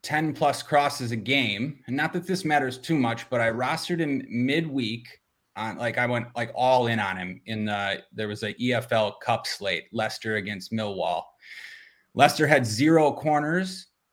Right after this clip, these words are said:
and Albrighton finished with zero crosses. Um, <laughs> again, not that that really matters, but it's just turning me off, off of him a little.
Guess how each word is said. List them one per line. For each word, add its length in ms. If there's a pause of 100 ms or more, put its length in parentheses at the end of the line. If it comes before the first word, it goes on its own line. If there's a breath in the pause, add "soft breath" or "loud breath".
(320)
and 600 (260)
Albrighton 460
finished 380
with 120
zero 560
crosses. 840 (680)
Um, 580 (320)
<laughs> 380
again, 420
not 200
that 120
that 200
really 200
matters, 400
but 160
it's 120
just 200
turning 260
me 120
off, 280 (140)
off 220
of 80
him 100
a 60
little. 400